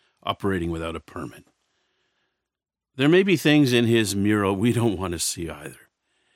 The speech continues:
He wants us to love our enemies. And come what may, he's not giving up.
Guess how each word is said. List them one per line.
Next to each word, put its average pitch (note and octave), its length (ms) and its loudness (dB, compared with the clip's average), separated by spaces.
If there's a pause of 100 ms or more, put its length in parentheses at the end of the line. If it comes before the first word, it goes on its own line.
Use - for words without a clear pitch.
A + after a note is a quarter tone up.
(200)
He F#3 100 -10
wants G2 260 -2
us G2+ 120 -4
to G#2+ 100 -4
love G2+ 220 0
our G2+ 120 0
enemies. G2+ 500 -4 (760)
And A2 120 -10
come D3 220 2
what C3 140 4
may, B2 180 4
he's A2+ 180 2
not A#2 180 0
giving G#2 260 0
up. B2+ 220 -8